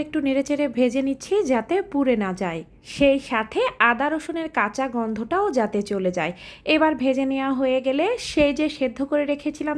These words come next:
চিকেনটা, সেই শ্রেডেড করা চিকেনটা। আর একটু নেড়ে চেড়ে নিয়ে এর সাথে অ্যাড করে দিব দুইটা আলু, যেটা আমি আগে থেকে সেদ্ধ করে রেখেছি আর হালকা হাত দিয়ে চাপ দিয়েছি। দিয়ে দিব স্বাদ অনুযায়ী কিছুটা লবণ, হাফ চা চামচ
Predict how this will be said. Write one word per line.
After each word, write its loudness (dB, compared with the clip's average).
চিকেনটা, -2
সেই 6
শ্রেডেড 2
করা 2
চিকেনটা। -4
আর 8
একটু -2
নেড়ে 0
চেড়ে -2
নিয়ে 0
এর 2
সাথে 0
অ্যাড 2
করে 0
দিব 0
দুইটা 2
আলু, 4
যেটা 2
আমি -2
আগে -2
থেকে -2
সেদ্ধ 0
করে 2
রেখেছি -4
আর 4
হালকা 0
হাত 2
দিয়ে 0
চাপ 0
দিয়েছি। -4
দিয়ে 6
দিব 0
স্বাদ 4
অনুযায়ী -2
কিছুটা -4
লবণ, 2
হাফ 2
চা -2
চামচ -2